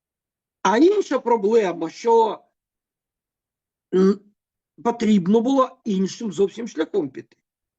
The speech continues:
Коли було зрозуміло в серпні або в вересні минулого року,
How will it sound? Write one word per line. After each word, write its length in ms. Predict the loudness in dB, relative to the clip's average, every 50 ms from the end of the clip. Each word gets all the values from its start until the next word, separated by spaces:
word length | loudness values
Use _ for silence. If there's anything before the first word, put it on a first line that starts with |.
| _ _ _ _ _ _ _ _ _ _ _ _ _ _ _
Коли 200 | 2 2 4 4
було 240 | 4 2 2 0 0
зрозуміло 640 | -2 -4 -2 -2 -2 0 0 2 2 2 2 2 0
в 60 | -4
серпні 540 | -6 -6 -2 -2 0 -2 -2 -4 -6 -6 -6
або 220 | -6 -6 -6 -6
в 40 | -4
вересні 400 | -2 -2 -2 -2 -2 -4 -6 -8
минулого 360 | -8 -6 -4 -4 -2 -2 -2
року, 320 | -4 -6 -8 -12 -16 -20